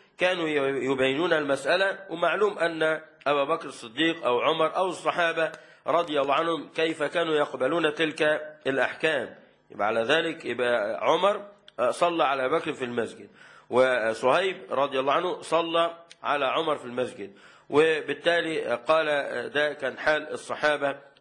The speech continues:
رضي الله عنهم. ولو الأمر أساسًا غير مشروع ما فعلته الصحابة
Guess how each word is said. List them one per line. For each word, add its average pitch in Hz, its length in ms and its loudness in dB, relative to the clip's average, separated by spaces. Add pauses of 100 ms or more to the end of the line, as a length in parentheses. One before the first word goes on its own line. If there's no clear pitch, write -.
(120)
رضي 131 300 0
الله 110 120 -4
عنهم. 113 220 -8
ولو 135 260 4
الأمر 160 440 0
أساسًا 160 440 -2 (380)
غير 180 260 0
مشروع 165 380 0
ما 185 320 2
فعلته 156 460 -2
الصحابة 156 760 -2